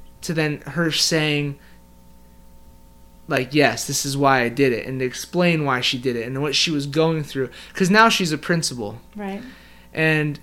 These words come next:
Speaker 1: and she, at the end of her letter, said, "I'm proud to call you my equal."
Speaker 2: <laughs>
Speaker 1: And, like, when you look and reflect on that,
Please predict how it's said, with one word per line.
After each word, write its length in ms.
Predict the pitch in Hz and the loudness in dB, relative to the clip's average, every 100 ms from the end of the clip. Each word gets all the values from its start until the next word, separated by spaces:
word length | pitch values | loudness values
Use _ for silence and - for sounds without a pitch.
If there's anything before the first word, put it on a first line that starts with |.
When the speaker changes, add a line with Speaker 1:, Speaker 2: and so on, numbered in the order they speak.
| - - - - | -18 -20 -20 -8
Speaker 1:
and 180 | 160 147 | -4 0
she, 540 | - 185 180 165 - - - | 0 2 2 2 -2 -10 -4
at 160 | 151 151 | -4 0
the 140 | 170 | 2
end 160 | 175 185 | 4 4
of 140 | 165 | 4
her 140 | 165 | 2
letter, 320 | 156 147 139 135 | 4 4 4 2
said, 380 | - 143 135 - - - - - - - | 2 2 2 -4 -20 -20 -20 -20 -16 -2
"I'm 180 | 151 160 | 0 0
proud 500 | - - 165 160 151 | -4 2 6 6 4
to 80 | 143 | -2
call 300 | - 143 135 | -2 0 2
you 140 | 135 | 0
my 160 | 127 117 | -4 -6
equal." 540 | 117 117 - 82 110 - - - - - | -6 -6 -8 -12 -12 -16 -20 -20 -20 -16
Speaker 2:
<laughs> 80 | 214 - - - - | -16 -18 -20 -12 -4
Speaker 1:
And, 500 | 151 147 139 135 - | 0 0 0 -4 -6
like, 300 | 165 165 160 - - - - - - - | 0 2 0 -10 -20 -20 -20 -20 -20 -6
when 160 | 175 175 | 2 4
you 140 | 170 | 6
look 240 | 165 208 208 | 6 6 6
and 200 | 180 170 | 4 4
reflect 460 | 143 - 214 214 165 | 0 4 4 4 0
on 240 | 135 131 | -2 -4
that, 320 | 120 120 - | -6 -6 -8